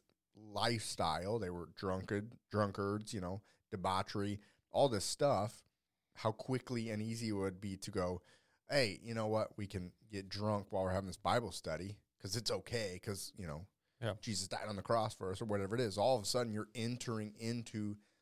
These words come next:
Speaker 1: something that wasn't meant to be.
Speaker 2: Yeah.
Speaker 1: And so I think that's, when I rethink about that, Paul having bounced from home to home to home as he's working through this community with Titus and saying, Man, I see a problem here.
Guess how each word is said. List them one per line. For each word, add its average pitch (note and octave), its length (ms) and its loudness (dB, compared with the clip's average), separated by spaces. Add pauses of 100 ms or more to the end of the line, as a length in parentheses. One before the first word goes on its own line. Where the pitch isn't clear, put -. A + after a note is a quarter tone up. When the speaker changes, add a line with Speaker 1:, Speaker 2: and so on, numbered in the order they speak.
Speaker 1:
something F#2+ 460 -4
that E2+ 100 -6
wasn't F2 320 -2
meant D#2+ 220 -4
to D#2 80 -10
be. D2 240 -6 (200)
Speaker 2:
Yeah. C3 140 -6 (260)
Speaker 1:
And A2 80 -4
so A#2 120 8
I A2 60 8
think A#2 260 -2
that's, G#2 320 -2 (500)
when G2 140 -4
I F#2 40 2
rethink C#3 520 2
about G#2+ 260 2
that, F#2+ 260 0 (360)
Paul B2 300 8
having A2 280 0
bounced A#2 420 0
from G2+ 300 -4 (220)
home C#3 240 4
to G#2+ 80 2
home C3+ 220 2
to G#2+ 60 2
home C#3+ 320 2
as A2+ 160 0
he's G#2 140 0
working B2 340 0
through C3+ 180 -2
this B2+ 140 -2
community A#2 640 -2
with F2+ 200 -6
Titus A#2 400 -2
and F2 180 -8
saying, F#2 240 -4
Man, G2+ 240 -4
I G#2 80 -2
see - 160 -4
a F2+ 80 -2
problem A2+ 480 -2
here. D#3+ 300 -6